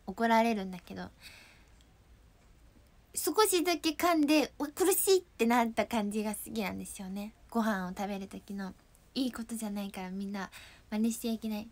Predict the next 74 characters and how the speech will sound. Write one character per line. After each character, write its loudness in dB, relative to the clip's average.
私 -6
そ -2
う、 -10
ず -6
っ -10
と 2
ね、 2
母 4
に 0
怒 -4
ら 2
れ -6
て -16
さ、 -10
「も 6
っ -10
と 0
噛 4
ん 4
で 4
食 4
べ -2
な 0
さ 0
い」。 -6
で、 2
こ 2
っ 0
ち 4
東 2
京 2
来 -8
て -2
も 0
メ 0
イ -4
さ -4
ん 0
に、 4
「も 6
っ -2
と 0
噛 0
ん 0
で 0
食 0
べ -2
な 0
さ -6
い」 -4
っ -6
て -12
怒 -6
ら 0
れ -2
て -10
る -8
ん -10
だ -
け -10
ど、 0
苦 -2
し -2
い -6
っ -12
て -14
な -8
る。 -12
<laughs> -12
そ -6
う、 -6
で 4
も 4
ね、 2